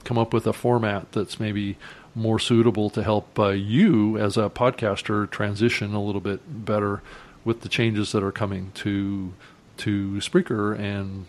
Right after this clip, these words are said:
the broader platform too. I'm, I'm not foreseeing changes specifically to Spreaker. I think that there's,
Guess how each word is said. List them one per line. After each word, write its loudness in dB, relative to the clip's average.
the 0
broader 0
platform -12
too. -16
I'm, -6
I'm -2
not 6
foreseeing 0
changes 0
specifically 0
to -10
Spreaker. 0
I 0
think -6
that -4
there's, -4